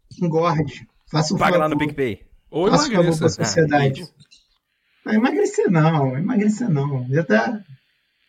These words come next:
Speaker 1: já tá muita gente emagrecendo aí. Alexandrismo emagreceu. Então, eu já tô puto. Eu emagreci
Speaker 3: Emagreceu?
Speaker 1: pra não,
Speaker 3: Sabia,
Speaker 1: não
Speaker 3: né?
Speaker 1: Porra, ela tá
Speaker 3: Você
Speaker 1: até
Speaker 3: emagreceu,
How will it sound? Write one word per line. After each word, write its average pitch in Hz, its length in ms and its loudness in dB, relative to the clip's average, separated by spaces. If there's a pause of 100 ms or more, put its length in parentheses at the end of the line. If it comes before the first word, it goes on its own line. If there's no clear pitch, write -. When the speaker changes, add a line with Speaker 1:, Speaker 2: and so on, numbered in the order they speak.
(160)
Speaker 1:
já 202 80 -2
tá 240 160 2
muita 262 300 2
gente 247 240 2
emagrecendo 185 680 2
aí. 147 180 2
Alexandrismo 175 800 0
emagreceu. 143 640 -2 (640)
Então, 156 220 0 (140)
eu 156 60 2
já 160 120 0
tô 208 160 0
puto. - 420 -8 (540)
Eu 160 80 0
emagreci 190 560 0
Speaker 3:
Emagreceu? 156 100 0
Speaker 1:
pra 226 200 0
não, 214 220 2
Speaker 3:
Sabia, 202 200 0
Speaker 1:
não 196 100 0
Speaker 3:
né? 175 120 -4 (580)
Speaker 1:
Porra, 415 420 0 (380)
ela 220 180 2
tá 226 140 2
Speaker 3:
Você 233 100 2
Speaker 1:
até 247 80 2
Speaker 3:
emagreceu, 233 640 0